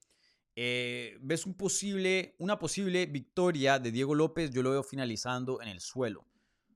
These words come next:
Em, claro que sí, claro que sí. Y de hecho, Diego López, em, ¿cómo, cómo digo esto? Eh, tiene una pelea complicada. Gavin Tucker es un peleador, creo que ya tiene como ocho peleas dentro de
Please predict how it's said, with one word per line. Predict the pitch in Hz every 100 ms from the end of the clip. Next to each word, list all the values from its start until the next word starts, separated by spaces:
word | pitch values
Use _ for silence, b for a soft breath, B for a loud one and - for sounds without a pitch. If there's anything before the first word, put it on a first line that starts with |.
| _
Em, | 113 127 131 131 135 139 135
claro | - 151 233
que | 240
sí, | - 220 269
claro | - 151 175
que | 151
sí. | 196 220
Y | 135
de |
hecho, | 131 202 185
Diego | 143 180
López, | 190 185 190 180 -
em, | - 113 107 101 101 95 90 80 _ _ _ _ _ _ _ _ _ _ _ _ _ _ _ _ _ _ _
¿cómo, | - 139 143 120
cómo | 139 131
digo | 113 95
esto? | - - - _ _ _
Eh, | 131 123 127 - - _ _
tiene | 113 185
una | 220
pelea | 170 143
complicada. | 196 175 139 107 143 151
Gavin | 123 139 139
Tucker | 156 160
es | 139
un | 147
peleador, | 139 113 113 -
creo | 123 120
que |
ya | 117 104
tiene | 135
como | 123 131 110
ocho | 110 127
peleas | 120 113 117 113
dentro | 120 120 - 110 104
de | 98 92 87 82